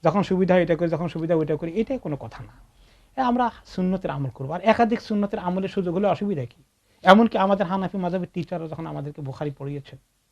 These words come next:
আহ, ঢাকা আলিয়া মাদ্রাসায়, তারপরে, আহ, আ-, অন্যান্য ইম-, ই-, চট্টগ্রামে, তারা বলেছেন, "দেখো, ওটাও হাদিস, তোমরা এটা আমল করলে মাঝে মধ্যে ওটাও আমল করবা, তাহলে সবগুলো সুন্নতের আমলের সওয়াব পেয়ে যাবা।"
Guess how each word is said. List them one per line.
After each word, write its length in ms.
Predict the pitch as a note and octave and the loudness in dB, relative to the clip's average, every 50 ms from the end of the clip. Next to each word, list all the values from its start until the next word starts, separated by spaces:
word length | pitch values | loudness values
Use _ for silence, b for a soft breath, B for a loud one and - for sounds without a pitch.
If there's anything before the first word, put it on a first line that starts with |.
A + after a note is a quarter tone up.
| _ _ _ _ _ _ _ _ _ | _ _ _ _ _ _ _ _ _
আহ, 720 | - C#3 C3+ C3+ C3+ C3+ C3+ C3 C3 C3 C3+ C3+ C#3+ C#3+ D#3 | -4 -2 0 0 0 -2 -4 -6 -10 -14 -18 -20 -20 -14 -8
ঢাকা 280 | D3 D3 D#3 D3+ - D3 | -4 -4 -4 -2 -2 -2
আলিয়া 220 | C#3 C#3 C3 C3 | -2 -2 -2 -2
মাদ্রাসায়, 460 | C3 B2+ B2 C3 B2+ A#2 - B2+ B2+ - _ _ _ _ _ _ _ _ _ _ _ _ _ _ _ _ _ _ - | -4 -6 -6 -8 -10 -10 -10 -12 -16 -18 _ _ _ _ _ _ _ _ _ _ _ _ _ _ _ _ _ _ -4
তারপরে, 440 | C#3 C3+ A#2 - C3 B2 B2 A#2+ C3+ - _ _ _ _ _ _ _ _ - | -4 -4 -4 -4 -8 -8 -8 -10 -12 -18 _ _ _ _ _ _ _ _ -18
আহ, 640 | C3 B2 A#2+ A#2 A#2 A#2+ - _ B2+ B2+ B2+ C#3+ D#3 | -16 -16 -16 -18 -20 -20 -20 _ -20 -20 -8 -2 -2
আ-, 100 | D#3+ - - | -2 0 2
অন্যান্য 260 | D#3 D3 C#3+ C#3+ C#3+ | 2 4 4 4 2
ইম-, 300 | C#3+ C#3 C#3 C#3 C3+ C3 | 0 -2 -6 -8 -10 -10
ই-, 420 | C3 B2+ B2+ C3+ C#3 B2+ B2+ C3 C3 - | -12 -12 -14 -14 -14 -14 -14 -16 -14 -10
চট্টগ্রামে, 300 | - C#3+ D#3+ C#3+ D3+ D#3 | -8 -8 -6 -6 -8 -6
তারা 180 | - G3 G3+ F#3+ | -2 -2 -2 0
বলেছেন, 320 | F#3+ F#3+ F#3 - G#3+ F#3+ | -2 -4 -4 -4 -6 -6
"দেখো, 220 | - - - - - | -6 -6 -8 -8 -10
ওটাও 220 | D3 D3+ - G#3+ F#3+ | -10 -8 -8 -8 -8
হাদিস, 360 | - - C#3+ C#3+ F#3 F3+ - _ _ _ _ _ _ _ _ - | -6 -6 -6 -4 -6 -8 -8 _ _ _ _ _ _ _ _ -4
তোমরা 180 | D3+ D3 D#3 F3 | -2 0 2 2
এটা 240 | D#3+ D#3+ - - | 0 0 -4 -4
আমল 200 | D#3+ D3+ E3 F3+ | -4 -4 -4 -6
করলে 240 | F#3 - - G#3+ G3+ | -6 -4 -4 -4 -4
মাঝে 220 | F#3 E3+ E3+ E3 F#3 | -4 -4 -4 -6 -6
মধ্যে 180 | F#3+ F#3 F#3 | -8 -8 -8
ওটাও 180 | E3+ - G3+ F#3+ | -8 -6 -6 -6
আমল 200 | D#3 D3 C#3+ C3+ | -4 -2 -4 -4
করবা, 380 | - - B2+ A#2 A#2 A#2 - - _ _ _ _ _ _ _ - | -4 -6 -10 -10 -10 -12 -14 -16 _ _ _ _ _ _ _ -2
তাহলে 160 | A3 A3+ A3 | -2 0 0
সবগুলো 360 | - - A3+ A3 G#3 A3 A3 | 2 2 2 2 2 0 0
সুন্নতের 400 | G#3+ - G3+ F#3 F#3 F3+ F#3 F#3 | 0 -2 -2 -2 -2 -2 -4 -4
আমলের 280 | D#3 E3 D#3+ E3 D#3+ D3+ | -4 -4 -4 -2 -2 -4
সওয়াব 240 | - - D3 C3+ - | -4 -6 -8 -8 -6
পেয়ে 120 | - C3 A#2+ | -8 -10 -12
যাবা।" 220 | A2 G#2 G#2 A2 | -12 -14 -18 -20